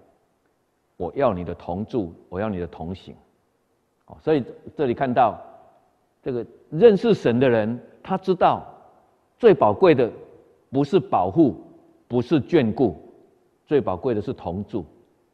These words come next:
因为神同住，除了会保护我们不要碰到恶，除了会，呃，眷顾我们、供应我们的需要，他还会保守我们，不要让我们变成恶。所以我是觉得在这一切，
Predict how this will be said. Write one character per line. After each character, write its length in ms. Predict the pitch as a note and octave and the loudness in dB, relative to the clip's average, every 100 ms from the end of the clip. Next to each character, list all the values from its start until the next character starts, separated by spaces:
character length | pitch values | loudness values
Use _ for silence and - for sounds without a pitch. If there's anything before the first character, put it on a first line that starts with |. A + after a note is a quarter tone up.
| _ _ _ _ | _ _ _ _
因 100 | C#3+ | -6
为 80 | E3+ | -4
神 220 | C#3+ A2+ | -2 -4
同 260 | G#2+ G#2 C#3 | -4 -4 -2
住， 240 | F#3 A#2+ - - - _ | 0 0 -2 -14 -20 _
除 180 | C#3 | 4
了 120 | F#3 D#3 | 6 6
会 100 | E3+ | 4
保 180 | B2+ | 4
护 140 | A#2+ F#3 | 4 4
我 140 | C#3 | 4
们 200 | A2+ A#2 | 2 -2
不 160 | A#2 C3 | -4 -2
要 200 | D#3+ D3 | 2 0
碰 280 | - F3 D3+ | -2 -8 -2
到 220 | D3+ C3+ | 0 0
恶， 160 | F3+ C3 - - - | 0 0 -2 -20 -10
除 120 | - E3 | 0 4
了 120 | C#3 | 6
会， 200 | D#3+ C3 - - - | 4 2 -4 -20 -16
呃， 260 | - G2+ - - _ _ _ | -10 -10 -10 -18 _ _ _
眷 180 | G#3 E3+ | 2 4
顾 160 | G3+ | 2
我 140 | C#3 A2 | 2 2
们、 180 | A#2+ | -2
供 180 | B2 E3 | 0 0
应 60 | D#3+ | 0
我 60 | |
们 80 | G#2+ | -2
的 80 | A2+ | -4
需 180 | A2 C#3+ | -2 2
要， 180 | C3+ F#2 - - _ | 2 0 -12 -20 _
他 120 | - | -8
还 100 | D3 | -4
会 120 | D3+ C#3+ | -2 -2
保 300 | G#2+ A2+ C3+ | -2 -2 -4
守 180 | A2+ | -4
我 160 | A2+ G2 | -2 -2
们， 200 | E2+ D#2+ - _ _ _ | -8 -14 -18 _ _ _
不 100 | - | -6
要 120 | A2 A2+ | -2 -2
让 100 | A#2 | -2
我 60 | |
们 160 | F#2 F2+ | -6 -6
变 280 | G#2 A2 F2 | -4 -4 -4
成 220 | E2 E2 - | -10 -12 -12
恶。 160 | F#2 - _ _ _ _ _ _ _ _ | -12 -12 _ _ _ _ _ _ _ _
所 100 | C#3 | -2
以 40 | |
我 40 | B2+ | -2
是 140 | D3 | -2
觉 160 | - C3 | 0 2
得 140 | B2 | 2
在 180 | - D3 | 0 -2
这 220 | - F#3+ | 0 0
一 80 | F3+ | 0
切， 340 | - F#3 B2+ | 2 2 2